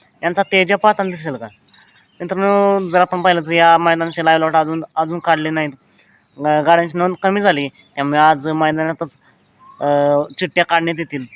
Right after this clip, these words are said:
बघूया त्या चिठ्ठ्यानुसार जर तेजाची एखादी चिठ्ठी निघाली तर नक्कीच तुमच्यापर्यंत पोहोचण्याचा मी प्रयत्न करेनच. तर, अ, तेजाचं फिक्स मैदान आणि फिक्स पायरा जाणून घेण्यासाठी आत्ताच आपल्या चॅनलला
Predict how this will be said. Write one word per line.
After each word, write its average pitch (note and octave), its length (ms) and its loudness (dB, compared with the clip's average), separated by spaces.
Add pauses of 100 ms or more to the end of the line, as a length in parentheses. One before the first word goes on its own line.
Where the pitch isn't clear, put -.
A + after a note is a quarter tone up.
(280)
बघूया F#3 260 2
त्या F#3+ 180 -2
चिठ्ठ्यानुसार F3 520 -4
जर E3 320 0
तेजाची D#3+ 420 -4
एखादी D#3+ 260 -8
चिठ्ठी D#3 260 -10
निघाली C#3+ 300 -4 (580)
तर C#3 40 -4
नक्कीच D3+ 260 -6
तुमच्यापर्यंत D#3 400 -8
पोहोचण्याचा D#3+ 420 -6
मी D#3+ 120 -6
प्रयत्न D#3+ 380 -8
करेनच. E3 460 -4 (560)
तर, E3+ 300 2
अ, - 20 2
तेजाचं F3 520 0
फिक्स G3 320 -6
मैदान D3+ 260 2
आणि C#3+ 220 0
फिक्स - 260 -14
पायरा C#3+ 220 2
जाणून D#3 200 -4
घेण्यासाठी C#3 440 -6 (600)
आत्ताच E3 340 -2
आपल्या D#3 220 -2
चॅनलला D3 300 -2